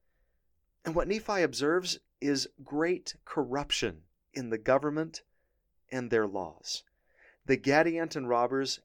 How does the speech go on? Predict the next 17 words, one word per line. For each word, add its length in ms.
have 200
really 460
taken 320
hold 280
of 120
the 80
leadership 500
among 220
the 80
Nephites, 580
and 260
justice 720
is 180
just 240
not 180
being 220
served. 540